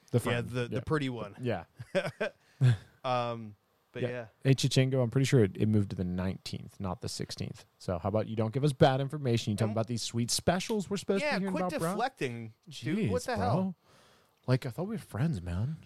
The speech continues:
Speaker 1: Come
Speaker 2: Yeah.
Speaker 1: on.
Speaker 2: By the way, we moved to Cigar Junkies, uh, live podcast from the tenth to the sixteenth. <laughs>
Speaker 1: Don't,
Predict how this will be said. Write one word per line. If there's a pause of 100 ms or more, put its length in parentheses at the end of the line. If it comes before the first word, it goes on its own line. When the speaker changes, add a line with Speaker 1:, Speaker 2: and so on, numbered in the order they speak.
(140)
Speaker 1:
Come
Speaker 2:
Yeah.
Speaker 1:
on. (320)
Speaker 2:
By
the
way,
we
moved
to
Cigar
Junkies,
uh,
live
podcast
from
the
tenth
to
the
sixteenth. (260)
<laughs>
Speaker 1:
Don't,